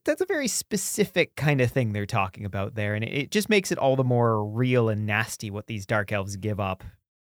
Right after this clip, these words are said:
to ride these Cold Ones. In terms of profile, we do get an important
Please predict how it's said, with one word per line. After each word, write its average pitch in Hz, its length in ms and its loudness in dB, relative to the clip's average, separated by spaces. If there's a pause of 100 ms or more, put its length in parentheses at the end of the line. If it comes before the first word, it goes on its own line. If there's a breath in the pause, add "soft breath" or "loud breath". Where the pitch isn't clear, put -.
(120)
to 139 140 0
ride 104 340 2
these - 160 -10
Cold 120 280 0
Ones. - 300 -8 (680)
In 175 160 0
terms 262 500 -4
of 104 680 -4 (300)
profile, 170 680 0 (500)
we 170 160 -4
do 156 300 -2
get - 520 0 (120)
an 131 120 2
important - 840 -6